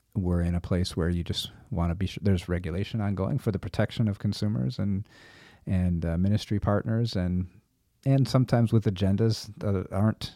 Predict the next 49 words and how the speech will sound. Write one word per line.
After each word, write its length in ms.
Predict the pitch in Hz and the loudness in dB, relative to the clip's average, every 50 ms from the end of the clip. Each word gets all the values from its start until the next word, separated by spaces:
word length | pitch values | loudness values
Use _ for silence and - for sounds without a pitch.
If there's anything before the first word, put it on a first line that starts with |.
| - | 0
as 140 | - 120 98 | 0 2 4
good, 320 | 98 120 104 110 139 156 - - | 4 4 4 4 2 2 -2 -4
but 340 | 151 131 - 104 98 95 - _ _ _ - | 0 2 4 4 4 2 -2 _ _ _ 2
in 160 | - 120 113 117 | 4 6 8 8
any 200 | 117 123 120 110 | 8 8 6 6
case, 520 | - 104 95 101 135 147 - - - - _ - - - - - - | 4 4 2 2 2 0 -2 -6 -12 -16 _ -20 -20 -18 -16 -12 -6
the 160 | 160 127 110 | -2 0 2
Lord's 300 | 95 98 98 98 98 98 | 4 4 4 2 2 0
called 260 | - - 98 98 101 107 | 0 0 0 0 2 0
us 140 | 107 104 - | -2 -2 -2
to 120 | - 95 | -2 -2
work 260 | 92 95 95 98 - | 0 0 -2 -2 -2
in 160 | - 104 98 95 | -2 -2 -2 -2
this 160 | 95 92 - | -2 -4 -4
context, 580 | - - 85 85 - - 107 - - - - | -6 -6 -6 -6 -6 -6 -6 -8 -8 -8 -6
and 160 | - 90 85 90 | -4 -4 -4 -4
so 200 | - - 101 - | -6 -8 -8 -6
it's 140 | 92 95 - | -8 -8 -8
good 220 | - - 90 87 - | -6 -6 -6 -6 -4
to 260 | - 95 92 92 95 101 - _ _ _ - | -4 -2 -2 -2 -4 -6 -10 _ _ _ -2
apply 260 | 101 - - 92 92 | -2 0 2 2 2
a 80 | 92 87 | 2 2
good 100 | 87 87 | 2 2
amount 200 | 85 90 87 92 | 2 2 2 4
of 60 | 95 | 4
resources 500 | 107 104 - - - - - - 101 - | 2 2 2 0 -4 -4 -4 -6 -6 -2
there. 160 | - 92 90 | 0 0 0
And 100 | 101 101 | 0 0
again, 340 | 104 101 - 98 101 104 104 - - | -2 0 0 0 0 0 -4 -6 -6
that's 160 | - - - | -6 -2 2
what 120 | - - - | 2 2 2
your 80 | 92 | 0
team 220 | - - 87 87 87 | 0 2 2 2 2
does 180 | 87 87 90 | 2 2 2
really 160 | 95 92 90 92 | 2 0 2 2
well. 220 | 95 92 92 - - - - - - _ _ _ _ _ _ _ _ _ - - | 2 2 0 -2 -6 -20 -20 -20 -20 _ _ _ _ _ _ _ _ _ -2 4
I'm 300 | 120 113 110 110 110 - | 4 6 6 6 4 2
really 260 | - 113 117 117 110 101 | 2 6 8 10 10 10
thankful 360 | - 104 101 - - 107 95 | 8 6 4 4 4 4 4
that 180 | 98 95 - | 4 4 4
you're 80 | 107 101 | 4 4
part 220 | - - 95 95 | 4 4 4 4
of 60 | 92 90 | 4 2
the 60 | 95 | 0
team 280 | - - 101 95 98 | 2 2 2 2 2
since 180 | - - 92 92 | 2 0 -2 -2
twenty 240 | - - 98 95 90 | 0 2 2 2 2
seventeen, 640 | - 95 92 92 92 90 - 98 95 92 92 92 90 - - | 2 2 2 2 0 2 2 2 4 4 4 2 0 -2 -6
and, 380 | - 110 95 92 90 92 85 | -2 -2 0 2 2 0 -2